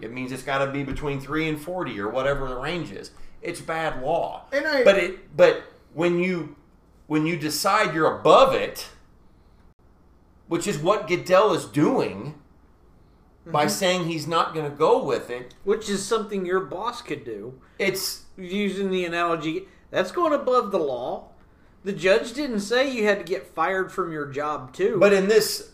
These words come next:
Speaker 1: but in this case, we're just talking about his job
Speaker 2: <laughs>
Speaker 1: because the courts didn't charge him.
Speaker 2: The N F L's at will. <laughs> It's at will
Speaker 1: I,
Speaker 2: employment.
Speaker 1: I, I, I agree with your point, but,
Speaker 2: Doesn't
Speaker 1: but,
Speaker 2: matter what you
Speaker 1: but,
Speaker 2: do.
Speaker 1: but the, the issue is he was never charged.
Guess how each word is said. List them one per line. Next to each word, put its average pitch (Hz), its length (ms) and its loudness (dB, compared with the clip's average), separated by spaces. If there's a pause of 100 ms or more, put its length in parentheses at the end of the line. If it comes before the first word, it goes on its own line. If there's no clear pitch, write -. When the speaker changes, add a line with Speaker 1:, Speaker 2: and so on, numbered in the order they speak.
Speaker 1:
but 202 200 6
in 190 160 6
this 202 240 2
case, 220 480 0
we're 170 180 0
just 156 240 -4
talking 180 340 2
about 123 280 0
his 110 160 -6
job 110 320 0
Speaker 2:
<laughs> - 0 -
Speaker 1:
because 151 260 -2
the 135 80 -8
courts 165 380 -4
didn't 135 220 -8
charge 127 360 -6
him. 85 120 -10 (500)
Speaker 2:
The 160 100 -6
N 220 60 -2
F 247 180 -2
L's 240 240 4
at - 260 -8
will. 180 300 -8 (140)
<laughs> - 0 - (1200)
It's - 200 -10
at 240 240 2
will 269 60 -2
Speaker 1:
I, 247 100 10
Speaker 2:
employment. 208 500 4
Speaker 1:
I, 165 220 6
I, - 20 6
I 170 180 4
agree 180 240 6
with 202 120 10
your 147 160 4
point, 160 420 2
but, 135 140 2
Speaker 2:
Doesn't 135 260 -2
Speaker 1:
but, 156 60 4
Speaker 2:
matter 208 240 8
what 214 120 8
you - 60 -4
Speaker 1:
but, 208 140 6
Speaker 2:
do. 196 480 -2
Speaker 1:
but 156 520 -2
the, 147 260 0
the 160 180 4
issue 196 320 2
is 147 160 0
he 247 80 -10
was 190 220 -6
never 165 320 0
charged. - 840 -8